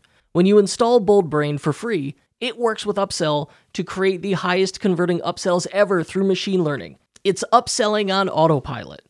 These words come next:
We talked about it back in episode one fifty-one.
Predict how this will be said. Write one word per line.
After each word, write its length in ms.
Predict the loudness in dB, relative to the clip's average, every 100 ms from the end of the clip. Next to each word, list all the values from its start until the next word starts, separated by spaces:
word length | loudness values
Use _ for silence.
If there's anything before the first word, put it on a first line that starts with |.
| _ -2
We 120 | 0
talked 260 | 4 2 2
about 220 | 0 0
it 100 | 0
back 220 | 0 0
in 80 | -2
episode 380 | -2 2 2 2
one 180 | 0
fifty-one. 640 | 0 0 0 -2 -4 -8